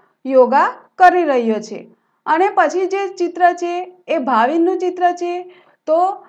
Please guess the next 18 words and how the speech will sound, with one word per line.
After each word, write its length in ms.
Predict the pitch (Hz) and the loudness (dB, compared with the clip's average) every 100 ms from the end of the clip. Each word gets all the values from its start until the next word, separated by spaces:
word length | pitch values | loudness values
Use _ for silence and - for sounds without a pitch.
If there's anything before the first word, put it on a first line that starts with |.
| _ | _
એ 140 | 339 359 | -4 -2
અરીસામાં 840 | 233 247 320 339 370 339 359 311 | 2 2 2 0 0 2 2 0
જોઈને, 420 | 285 349 330 247 | 0 0 0 -2
દર્પણમાં 760 | - 240 240 247 339 339 349 311 | 0 2 4 4 2 2 2 0
જોઈને 340 | 277 269 277 | -2 -4 -2
એ 80 | 311 | -4
પોતાના 500 | 359 277 233 262 294 | -2 -4 -4 -2 -2
વાળને 480 | 254 220 214 247 359 | 0 0 0 -2 -6
સરખા 640 | 359 214 226 240 320 - - _ _ | -4 -6 -4 -4 -4 -6 -14 _ _
કરી 240 | 285 302 359 | -2 0 2
રહ્યો 240 | 311 262 | 4 4
છે, 140 | 269 | 4
એટલે 280 | 254 226 302 | -2 -2 -4
કે 160 | 330 403 | -4 -6
વાળને 440 | 311 240 233 330 | -2 0 0 -2
ઓળી 340 | 370 277 302 320 | -2 -2 0 0
રહ્યો 300 | 247 220 208 | 0 -2 -4
છે. 280 | - - | -10 -20